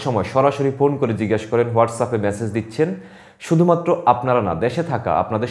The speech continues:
স্বজনরাও আমাদেরকে নানান সময় এই প্রশ্নটি করে থাকেন। সেই প্রশ্নটি হচ্ছে, দীর্ঘদিন ধরে, এক বছর, দু বছর, তিন বছর বা তার অধিক সময় ধরে, আহ, আপনার কোম্পানি নিয়োগকর্তা আপনার কপিল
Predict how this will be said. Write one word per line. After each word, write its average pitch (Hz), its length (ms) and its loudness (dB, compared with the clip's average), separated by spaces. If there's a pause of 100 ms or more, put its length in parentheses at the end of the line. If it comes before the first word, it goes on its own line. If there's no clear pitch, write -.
স্বজনরাও 135 500 2
আমাদেরকে 104 400 0 (300)
নানান 123 220 0 (120)
সময় 101 300 -2
এই 95 120 -2
প্রশ্নটি 98 340 -4 (120)
করে 107 140 0
থাকেন। 95 320 -4 (480)
সেই 160 180 4
প্রশ্নটি 165 400 2
হচ্ছে, 165 240 -2 (580)
দীর্ঘদিন 151 480 4
ধরে, 95 180 -2 (200)
এক 107 200 -2
বছর, 120 240 -2
দু 117 140 -4
বছর, 120 360 -4
তিন 120 200 -2
বছর 117 240 -2
বা 117 140 4
তার 107 100 6 (120)
অধিক 117 200 0 (200)
সময় 113 300 -2
ধরে, 117 220 2
আহ, - 580 0 (120)
আপনার 104 220 0 (100)
কোম্পানি 113 440 0
নিয়োগকর্তা 110 640 0
আপনার 104 240 -2
কপিল 113 280 0